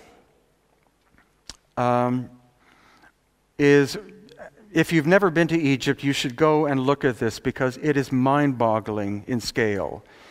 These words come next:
Even being in Peru and, and Bolivia looking at things, when you're literally standing looking at the Great Pyramid,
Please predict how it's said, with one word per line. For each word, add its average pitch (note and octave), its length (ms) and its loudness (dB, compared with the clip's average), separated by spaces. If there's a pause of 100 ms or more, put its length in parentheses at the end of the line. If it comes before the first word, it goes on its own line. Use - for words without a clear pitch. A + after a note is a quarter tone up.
(200)
Even D#3 340 4
being D3+ 260 4
in C#3+ 100 2
Peru C#3 500 2
and, C3 280 -2 (760)
and B2+ 460 -2
Bolivia C3+ 480 2
looking C#3 480 -2
at B2+ 100 -2
things, C3 280 -2
when C#3 140 0
you're C3+ 300 2
literally D#3+ 500 -2
standing C#3+ 560 2
looking D3 480 2
at B2+ 580 0
the - 60 -10
Great B2 260 -2
Pyramid, A2+ 640 -2